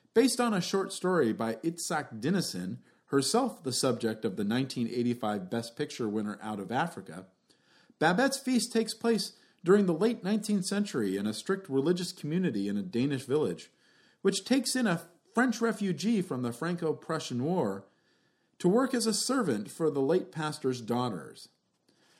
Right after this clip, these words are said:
The film would not only win the Oscar for foreign language film, it would become something of a minor phenomenon. The film would play in at least one theater in New York City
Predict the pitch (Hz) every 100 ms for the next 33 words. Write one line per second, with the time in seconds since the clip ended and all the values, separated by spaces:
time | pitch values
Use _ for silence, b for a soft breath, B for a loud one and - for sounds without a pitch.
0 | b - 139 233 254 196 139 151 151 156
1 | 147 123 110 135 180 117 107 135 139 117
2 | 110 110 - 135 127 117 113 107 101 -
3 | 202 165 135 139 b b b b - 247
4 | 311 294 285 - 269 247 208 269 254 262
5 | 240 196 185 131 131 175 180 170 139 123
6 | 139 165 107 92 80 80 _ _ _ b
7 | b b b _ 160 175 254 294 233 -
8 | - 214 196 147 123 113 147 - 117 104
9 | 113 214 233 - - 220 220 131 117 123
10 | 147 151 131 - - 185 98 92